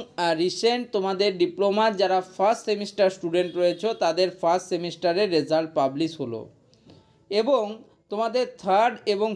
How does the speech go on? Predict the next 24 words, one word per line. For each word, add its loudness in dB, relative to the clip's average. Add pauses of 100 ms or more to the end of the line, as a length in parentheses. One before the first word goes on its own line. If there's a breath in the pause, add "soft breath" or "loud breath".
ফিফথ -6
সেমিস্টারের 0 (120)
রেজাল্ট 0 (100)
আউট 4
হওয়ার 4 (140)
পর 4 (520 soft breath)
বিভিন্ন -2 (200)
ধরনের 2 (240)
অসঙ্গতি 0 (100)
বা 4 (160)
ভুল 2 (140)
কিন্তু -2 (140)
রেজাল্টের -2
মধ্যে -2 (120)
লক্ষ্য -2
করা 4
গিয়েছিল। -6 (760 soft breath)
বেশিরভাগ 0 (120)
স্টুডেন্ট 0 (160)
যারা 2 (160)
থার্ড 2 (160)
এবং -4 (140)
ফিফথ -4
সেমিস্টারের 0